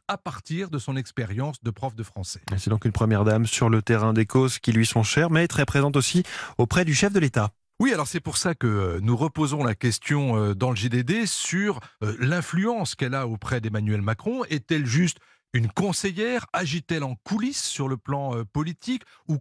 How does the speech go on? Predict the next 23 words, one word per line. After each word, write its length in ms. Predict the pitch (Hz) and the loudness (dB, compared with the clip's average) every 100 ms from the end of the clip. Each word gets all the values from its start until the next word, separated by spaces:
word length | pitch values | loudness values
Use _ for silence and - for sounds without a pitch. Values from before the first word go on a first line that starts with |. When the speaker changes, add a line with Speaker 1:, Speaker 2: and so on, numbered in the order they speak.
| - | -2
Speaker 1:
contribue-t-elle 800 | 233 220 - 180 190 - 269 | -4 -4 -4 -4 -4 -4 -4
à 120 | 170 156 | -4 -6
étoffer 640 | 196 226 220 - 294 233 - _ | -6 -4 -6 -4 -6 -6 -8 _
le 180 | 123 139 | -2 0
réseau 540 | 135 143 214 165 269 208 | -2 -4 -4 -2 -4 -4
du 120 | 135 | -6
président 560 | - 131 123 123 202 | -4 -4 -2 0 0
dans 240 | 160 196 208 | 0 -2 0
les 100 | 160 | -2
territoires, 680 | - 127 120 - 147 190 120 | 0 -2 -2 0 0 0 -2
dans 160 | 170 | -2
la 100 | 180 | -2
société 380 | - 131 135 123 | -2 0 0 0
civile, 380 | - 113 165 208 - _ - | -2 0 2 0 -6 _ -4
pour 220 | 147 - | -4 -2
qu'il 240 | 175 180 | -2 0
ne 100 | 139 | 0
déconnecte 800 | 120 90 101 214 - 156 139 - | -2 -4 -4 -4 -4 -4 -6 -6
pas 220 | 113 156 170 | -4 -4 -6
des 100 | 143 | -6
préoccupations 600 | - 120 117 127 107 160 | -4 -4 -4 -4 -4 -2
des 80 | |
Français ? 400 | 131 131 117 110 | -2 -2 -2 -4